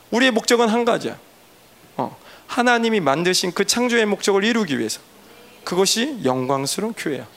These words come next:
그렇기 때문에 우린 그걸 위해서 모여 있는 거야. 만약 니네가 영광스러운 교회가 될 수 있다면 여기 있는 모든 사람이 목숨을 바쳐서 죽어줄 거야, 아마. <laughs> 진짜로.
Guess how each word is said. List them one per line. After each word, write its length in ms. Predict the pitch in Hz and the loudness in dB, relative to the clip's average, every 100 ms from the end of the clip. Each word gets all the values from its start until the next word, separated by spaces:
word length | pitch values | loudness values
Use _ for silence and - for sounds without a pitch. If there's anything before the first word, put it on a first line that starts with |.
| - - - - | -20 -20 -20 -4
그렇기 260 | 220 240 240 | 2 2 2
때문에 240 | 240 226 | 4 4
우린 220 | 214 214 | 4 2
그걸 400 | - 220 226 220 | 0 2 2 4
위해서 220 | 190 185 | 2 2
모여 240 | 147 135 127 | 0 0 0
있는 200 | 113 101 | -2 -8
거야. 140 | 95 - - - - - - | -12 -18 -20 -20 -20 -20 -4
만약 280 | 165 214 233 | 0 2 2
니네가 360 | 214 226 226 | 2 4 6
영광스러운 560 | 185 190 214 214 214 202 | 4 4 4 4 2 0
교회가 320 | 208 196 196 | 2 4 4
될 140 | 190 185 | 2 0
수 140 | - | -2
있다면 500 | 175 185 208 262 370 - - - | -2 0 2 0 -2 -14 -20 -2
여기 160 | 156 190 | 0 2
있는 180 | 220 165 | 0 0
모든 300 | 202 240 226 | 0 2 2
사람이 480 | 190 156 165 254 - - - - - - - - - - | 2 2 2 -2 -4 -18 -20 -20 -20 -20 -20 -20 -20 -20
목숨을 500 | 127 139 - 165 156 | -6 -4 -2 0 0
바쳐서 560 | 135 127 - 131 175 202 | 0 -2 -4 -4 -4 -4
죽어줄 420 | - 131 131 - | -6 -4 -6 -6
거야, 140 | - 131 - | -6 -6 -6
아마. 140 | 135 104 - - | -8 -8 -14 -20
<laughs> 280 | - - - | -20 -20 -12
진짜로. 420 | - 208 170 127 | -8 -4 -2 -4